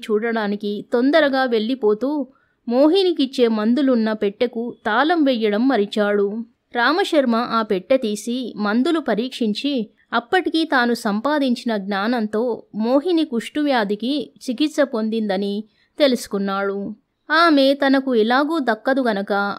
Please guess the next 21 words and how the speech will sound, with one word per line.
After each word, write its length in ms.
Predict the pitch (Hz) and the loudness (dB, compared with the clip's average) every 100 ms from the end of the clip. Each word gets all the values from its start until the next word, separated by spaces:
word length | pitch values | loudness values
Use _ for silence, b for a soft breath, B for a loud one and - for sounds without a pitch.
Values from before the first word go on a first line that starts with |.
| - | -2
ఆమెకు 400 | 240 247 240 226 | 0 0 0 0
వచ్చిన 400 | 214 202 311 294 | 0 0 0 0
సంబంధం 640 | 285 208 226 226 208 214 | 0 -2 0 0 0 -2
చెడగొట్టి 880 | 214 226 240 277 262 - 247 294 262 b b - | -4 0 0 2 0 -2 -4 -4 -8 b b -2
ఆమెకు 460 | 269 302 294 262 262 | 2 4 2 2 2
ఎప్పటికీ 560 | 208 - 320 302 311 | 0 0 -2 0 -2
పెళ్లి 320 | 311 247 214 277 | 2 2 2 2
కాకుండా 600 | 262 240 226 220 220 220 | 2 2 0 0 0 0
చెయ్యాలన్న 680 | 220 202 233 240 226 208 | -2 0 0 0 0 -2
కసితో 640 | 208 202 - 269 240 277 233 214 | -4 -4 -4 -4 -2 -2 -4 -4
రామశర్మ 800 | 202 240 285 254 214 202 247 277 b b _ | -2 -2 -2 -2 -2 -4 -4 -8 b b _
మోహిని 500 | 233 262 302 339 311 | 0 2 2 2 2
జబ్బు 340 | 226 214 196 247 | 0 -2 0 0
గురించి 640 | 214 208 196 - 208 208 | 2 0 -2 -4 -6 -6
ఊళ్ళో 400 | 247 277 330 339 | -2 0 2 2
అందరికీ 540 | 285 233 214 208 240 294 | 2 2 0 -2 -4 0
చెప్పేశాడు. 880 | 262 - 208 190 208 196 196 185 208 - _ _ - | 0 0 -2 -2 -2 0 0 -2 -8 -14 _ _ 0
రామశర్మ 600 | 233 320 381 311 262 233 | 0 2 2 2 2 2
వైద్యుడి 600 | 247 214 214 254 320 311 | 0 0 0 0 -2 -2
శిష్యుడు 420 | 240 208 262 233 | -2 -4 -2 -2
కావడం 400 | 220 202 220 | -2 -2 0